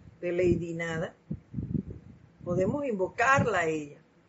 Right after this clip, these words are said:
A los seres del rayo rosa, que su especialidad es el amor.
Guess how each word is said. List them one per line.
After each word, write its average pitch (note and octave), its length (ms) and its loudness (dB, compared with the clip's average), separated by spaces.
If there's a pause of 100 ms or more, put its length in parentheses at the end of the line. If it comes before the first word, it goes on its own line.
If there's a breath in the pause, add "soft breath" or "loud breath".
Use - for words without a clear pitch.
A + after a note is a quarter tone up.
(2250)
A F3 160 2
los E3 160 2
seres F#3 320 2
del F3+ 180 -2
rayo F#3+ 420 2
rosa, F#3+ 600 2 (1400)
que G#3+ 140 4
su A#3+ 100 4
especialidad A3 920 6
es C#4 100 0
el B3+ 100 6
amor. F#3+ 380 2